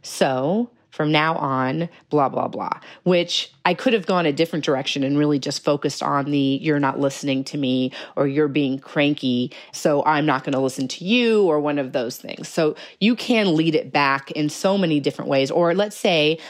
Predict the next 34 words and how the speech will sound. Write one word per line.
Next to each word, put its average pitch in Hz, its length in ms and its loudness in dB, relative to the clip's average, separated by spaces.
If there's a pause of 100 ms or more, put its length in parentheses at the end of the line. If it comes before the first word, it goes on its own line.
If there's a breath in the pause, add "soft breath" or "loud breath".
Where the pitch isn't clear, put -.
one 156 180 2
of 151 60 4
your 147 140 0
kids 165 240 0
is 143 120 -2
speaking 151 400 -2
to 156 120 -6
you 131 380 0 (340 loud breath)
in 151 140 0
a 147 60 2
way 143 120 4
you 135 140 0
don't 127 180 -2
like. 156 460 -2 (220 loud breath)
"Well, 220 100 4
I 220 120 4
think 247 220 0
you're 208 80 2
probably 160 500 0
getting 156 320 2
that 135 180 -2
from 139 160 -2
your 127 140 0
video 147 360 0
games. 120 460 -6
You're 156 100 2
spending 156 380 0
so 196 180 0
much 226 240 0
time 170 220 0
on 151 100 0
your 143 120 2
video 185 360 2
games 147 400 0